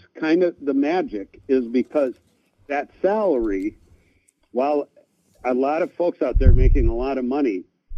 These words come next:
but it's very important for buyers to understand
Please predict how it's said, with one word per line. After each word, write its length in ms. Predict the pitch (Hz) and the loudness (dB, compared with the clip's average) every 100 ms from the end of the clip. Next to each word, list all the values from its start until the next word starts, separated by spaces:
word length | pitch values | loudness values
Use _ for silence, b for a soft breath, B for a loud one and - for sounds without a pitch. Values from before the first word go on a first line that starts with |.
| - - - | -8 -8 -4
but 120 | 117 | 0
it's 160 | 110 101 | 0 0
very 380 | 117 131 156 175 | 0 2 2 2
important 600 | 160 - 180 185 120 120 - | 0 -2 -4 -4 -6 -10 -10
for 120 | 120 | -12
buyers 580 | 104 123 135 147 120 107 - | -8 -4 -2 -2 -2 -6 -4
to 100 | - - | 0 0
understand 920 | 123 143 143 - - 170 160 117 104 | 2 0 0 -4 -6 -2 0 0 -4